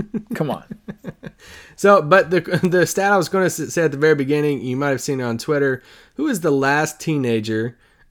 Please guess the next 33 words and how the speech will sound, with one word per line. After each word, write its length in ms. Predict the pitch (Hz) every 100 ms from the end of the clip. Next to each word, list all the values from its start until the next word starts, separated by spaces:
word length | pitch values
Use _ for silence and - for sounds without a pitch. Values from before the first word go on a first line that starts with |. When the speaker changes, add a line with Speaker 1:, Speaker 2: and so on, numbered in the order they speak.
| -
Speaker 1:
uh, 260 | 117 113 - -
that 180 | 120 127
has 140 | 120
scored 420 | - - 143 120
two 240 | - 247 277
hundred 300 | 202 180 -
and 200 | 131 123
ninety 300 | 123 156 170
points 600 | 160 147 117 90 - - _ _ _ _ -
as 160 | 127
a 40 | 123
teenager 600 | - 151 135 113 107 101
in 180 | - 110
his 160 | 104
first 260 | - 117 -
fifteen 720 | - 139 135 - 127 120 113 -
N 200 | 110 107
B 160 | 110
A 40 | 104
games? 200 | 101 98
Speaker 2:
Somebody 320 | 151 160 156
did 260 | 127 139 139
tweet 240 | 123 120
this 180 | 101 -
out. 380 | 80 73 - -
<laughs> 1000 | 131 - - - 1047 1077 1077 1077 1077 -
I 160 | 175 -
did 200 | 180 165
see 160 | 170
somebody 300 | 143 143 131
tweet 240 | 117 131 110
this 180 | 117 113
out. 280 | 107 87